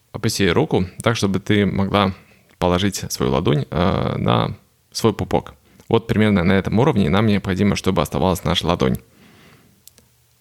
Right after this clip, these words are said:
Фиксируем палку. У нас с тобой, э,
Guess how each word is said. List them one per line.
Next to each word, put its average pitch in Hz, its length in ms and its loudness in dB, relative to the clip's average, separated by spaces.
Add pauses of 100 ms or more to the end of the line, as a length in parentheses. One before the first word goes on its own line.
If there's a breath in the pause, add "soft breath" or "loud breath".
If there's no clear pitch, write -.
(140)
Фиксируем 92 460 0
палку. 120 420 2 (1300 loud breath)
У 107 60 -2
нас 101 320 0
с - 40 -6
тобой, 127 360 2
э, 82 440 0